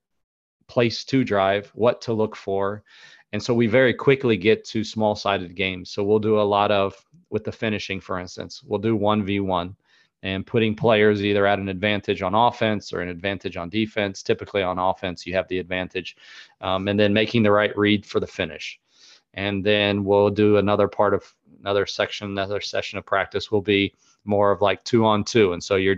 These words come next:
just reading a secondary help defender, making the right pitch, uh, or making the right read for the finish.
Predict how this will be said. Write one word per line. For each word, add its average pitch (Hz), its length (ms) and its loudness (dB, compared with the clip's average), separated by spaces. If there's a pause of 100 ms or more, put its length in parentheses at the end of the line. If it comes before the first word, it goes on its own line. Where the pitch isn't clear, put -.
just 90 100 -4
reading 104 360 0
a 92 40 -8
secondary 98 560 0
help 123 240 2
defender, 113 600 4 (380)
making 98 280 -4
the 95 80 -2
right 95 240 2
pitch, - 500 -2 (360)
uh, 92 260 -2
or 92 140 -6
making 98 320 -6
the 95 80 -8
right 95 240 -4
read 98 220 -4
for - 100 -20
the - 220 -16
finish. - 380 -12